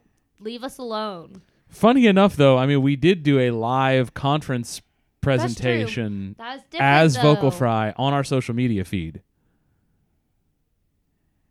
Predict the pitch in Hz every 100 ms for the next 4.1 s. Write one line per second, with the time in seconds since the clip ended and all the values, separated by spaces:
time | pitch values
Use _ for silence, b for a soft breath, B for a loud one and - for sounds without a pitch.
0 | _ - 226 220 277 - 233 240 _ 233
1 | 254 - 220 214 320 381 381 254 _ _
2 | 320 330 - _ 233 208 175 - - 127
3 | 135 135 131 127 127 - 127 117 117 107